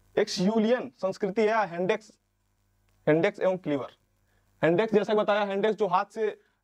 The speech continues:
चलाए जाते थे, फेंक-, हाथ से चलाए जाते थे, जो पत्थर प्राचीन काल में पत्थर उपकरण जो बने थे चलाने के लिए, उसको Hendex कहा जाता था।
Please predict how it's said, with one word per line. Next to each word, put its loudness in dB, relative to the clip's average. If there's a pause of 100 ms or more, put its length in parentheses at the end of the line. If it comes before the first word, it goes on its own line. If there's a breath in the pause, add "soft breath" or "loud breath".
चलाए 2
जाते -4
थे, -8
फेंक-, -6
हाथ 0
से -12
चलाए 0
जाते 0
थे, -6
जो -4 (280)
पत्थर 0
प्राचीन 0
काल 0
में -2
पत्थर 0
उपकरण 2
जो 0
बने -2
थे -8 (420)
चलाने 2
के -4
लिए, -4 (240)
उसको -2
Hendex 0 (960)
कहा 2
जाता 0
था। -16